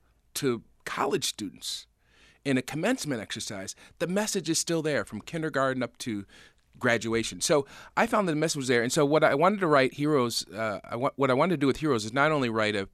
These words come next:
a, a book that was entertaining, but also educational. And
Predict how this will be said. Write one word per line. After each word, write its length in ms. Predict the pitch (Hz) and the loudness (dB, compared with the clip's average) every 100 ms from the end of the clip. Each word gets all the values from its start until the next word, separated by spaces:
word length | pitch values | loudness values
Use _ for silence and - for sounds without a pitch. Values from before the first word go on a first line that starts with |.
| _ | _
a, 140 | 110 101 _ _ - | -10 -10 _ _ -14
a 180 | 98 87 _ _ _ | -12 -14 _ _ _
book 300 | 104 131 - | -4 -4 -4
that 180 | 127 - | -8 -6
was 200 | 113 - - _ _ | -6 -8 -12 _ _
entertaining, 800 | 123 120 107 - 151 139 90 95 _ - - _ | -8 -6 -10 -8 -4 -2 -4 -10 _ -20 -20 _
but 120 | 127 | 2
also 340 | 139 147 147 127 | 4 4 0 -2
educational. 760 | 123 120 120 123 113 - 73 - - | -4 -4 -4 -4 -4 -8 -14 -18 -8
And 340 | 113 117 113 | -4 -2 -4